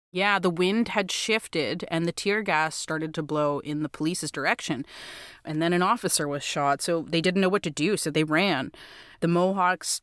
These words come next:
saw the opportunity in front of them and they took it. They used those police cars and that construction equipment, a front loader,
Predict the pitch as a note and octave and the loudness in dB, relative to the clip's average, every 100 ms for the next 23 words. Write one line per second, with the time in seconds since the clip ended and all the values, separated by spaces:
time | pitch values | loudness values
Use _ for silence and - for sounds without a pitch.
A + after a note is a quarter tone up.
0 | _ - - E3+ E3 F3 F3 E3+ F3 - | _ -2 2 4 4 4 4 4 2 0
1 | G3+ C4 F#3+ D#3 D#3 - G#3 D4 F#3 D3+ | 0 2 2 2 2 2 2 2 0 -2
2 | D#3 C#3 D#3 D#3 D3+ - C4 - B2 - | -2 -2 -2 -2 -4 0 0 0 -4 -6
3 | - - F#3+ D#3+ G3 A#3+ C#4 A#3+ - D#3 | -16 0 0 2 2 4 2 0 -6 -4
4 | D3+ F3 G3 A#3+ F3+ D#3+ - C#3 B2+ C#3 | 2 2 2 0 2 0 0 0 0 -2
5 | - D3+ C#3+ D3+ D3 D#3 - - - D#3+ | -6 -6 -4 0 2 2 -2 -12 -6 0
6 | G3+ A3 - E3+ E3+ B2+ C3+ C3 - - | 2 2 0 0 0 0 -2 -4 -8 -12
7 | C3+ C#3+ F3 F3+ C3+ C3 C#3+ | -10 0 0 0 -2 -2 -4